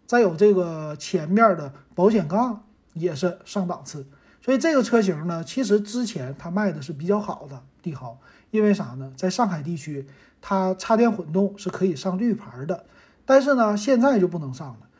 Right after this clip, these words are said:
所以你其实啊，这种就刚需城市，上海那种刚需城市送绿牌的，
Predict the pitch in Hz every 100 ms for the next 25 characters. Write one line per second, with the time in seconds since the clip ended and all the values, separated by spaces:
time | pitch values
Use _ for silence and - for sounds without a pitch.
0 | _ - 233 214 156 - 214 202 160 165
1 | 135 135 _ - 226 170 139 139 - _
2 | - 196 277 311 294 170 143 123 117 131
3 | - _ - 240 202 175 143 165 160 131
4 | 220 269 - 196 143 135 139 202 196 185
5 | 135 127 139